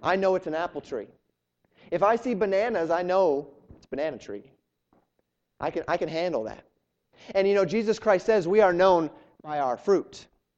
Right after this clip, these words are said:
We're not necessarily known by our trappings. A person won't look at me in this suit and say, "Wow, you must be a good Christian." They might say that, but they're be-, <laughs> they'd be incorrectly judging.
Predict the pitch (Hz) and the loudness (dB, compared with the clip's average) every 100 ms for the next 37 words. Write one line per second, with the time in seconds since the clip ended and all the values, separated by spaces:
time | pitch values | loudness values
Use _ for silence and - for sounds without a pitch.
0 | _ - 180 220 233 220 226 220 220 208 | _ -2 2 4 4 2 -2 2 4 6
1 | 180 170 175 165 156 143 143 160 143 - | 4 2 2 2 2 2 0 -2 -2 -6
2 | 98 - - _ _ _ _ _ _ _ | -14 -18 -20 _ _ _ _ _ _ _
3 | _ - 160 220 240 247 202 165 190 202 | _ -2 4 6 6 4 -2 0 2 2
4 | 170 175 196 185 170 185 175 156 156 156 | 4 4 6 4 4 4 4 2 -2 -4
5 | - 185 151 139 135 151 131 156 135 135 | 0 0 0 -6 -2 0 2 2 2 -2
6 | 143 139 - 135 127 - 160 127 139 202 | -6 -6 -4 -2 -2 -2 -2 -2 -6 -4
7 | 185 - 135 131 135 127 110 - - - | -6 -4 -4 -4 -4 -4 -6 -10 -16 -4
8 | 139 123 135 147 139 170 147 160 156 156 | -2 -2 -6 -8 -4 -2 0 -2 0 -2
9 | 151 135 123 160 156 135 147 | 0 -2 0 0 0 -4 -6